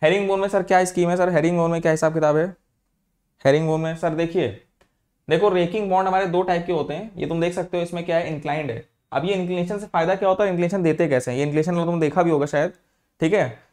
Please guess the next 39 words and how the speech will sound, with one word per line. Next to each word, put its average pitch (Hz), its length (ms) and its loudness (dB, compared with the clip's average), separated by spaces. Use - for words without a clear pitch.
इससे 143 240 0
क्या 185 140 4
थोड़ा 185 120 6
डेकोरेटिव 160 420 2
चीज़ें 180 240 2
बढ़ 165 100 4
जाती 170 260 4
हैं 208 80 -2
और 170 400 4
लेटरल 160 340 4
स्टेबिलिटी 170 380 2
आ 135 80 6
जाती 123 200 2
है, 127 60 2
लेटरल 135 260 2
स्टेबिलिटी। 117 580 -4
इस 143 140 -4
तरह 170 140 2
के 170 80 -2
बॉन्ड 165 240 -2
को 175 60 -4
बोलते 165 180 -4
हैं 170 80 -2
रेकिंग। 156 320 -2
रेकिंग 151 280 -2
में 165 140 -4
दो 175 140 4
होते 165 180 0
हैं, 196 60 -4
एक 185 60 -6
होता 175 160 -2
है 165 80 -2
हेरिंग 165 260 -2
बोन 208 200 -4
और 156 160 -4
एक 165 120 -4
हमारा 160 200 -2
होता 143 220 -4
है, 202 240 -6